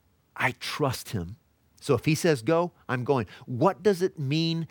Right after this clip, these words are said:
to know that he's the Lord? It means that we will humble ourselves. It means that we will, uh, obey. It means that we will worship.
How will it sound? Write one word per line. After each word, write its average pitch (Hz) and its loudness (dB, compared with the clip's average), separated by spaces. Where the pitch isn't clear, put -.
to 123 -4
know 120 2
that 151 2
he's 139 -2
the 147 -4
Lord? 135 0
It 151 -2
means 147 -4
that 123 -4
we 135 0
will 120 0
humble 180 -4
ourselves. 123 -4
It 143 2
means 139 -2
that 123 0
we 123 -2
will, 120 0
uh, 117 -6
obey. 151 0
It 123 0
means 127 -2
that 131 0
we 131 -2
will 120 -4
worship. 160 -4